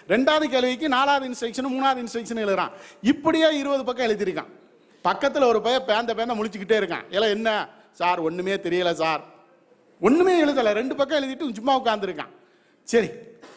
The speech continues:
சரி, இந்த பையன் இப்படி இருக்கானே அப்படின்ட்டு, "இல்ல, உன் நம்பரை கொடு, உன் நம்பரை கொடுல" அப்படின்னு நான் வாங்கி வச்சுக்கிட்டேன்.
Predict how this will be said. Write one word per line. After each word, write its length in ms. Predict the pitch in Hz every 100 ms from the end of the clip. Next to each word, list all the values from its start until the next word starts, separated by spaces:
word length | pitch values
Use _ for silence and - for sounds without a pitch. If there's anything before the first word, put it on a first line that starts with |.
| -
சரி, 280 | - 226 277
இந்த 220 | 262 240
பையன் 280 | 240 247 240
இப்படி 200 | 240 226
இருக்கானே 380 | 240 240 233
அப்படின்ட்டு, 560 | 220 208 220 262 247 196
"இல்ல, 140 | 208
உன் 160 | 226 208
நம்பரை 360 | 196 233 240 190
கொடு, 460 | 202 151 - - - _
உன் 180 | 180 196
நம்பரை 300 | 226 254 226
கொடுல" 320 | 220 226 214
அப்படின்னு 140 | 202
நான் 200 | 240 233
வாங்கி 280 | 196 196 233
வச்சுக்கிட்டேன். 440 | 196 170 160 127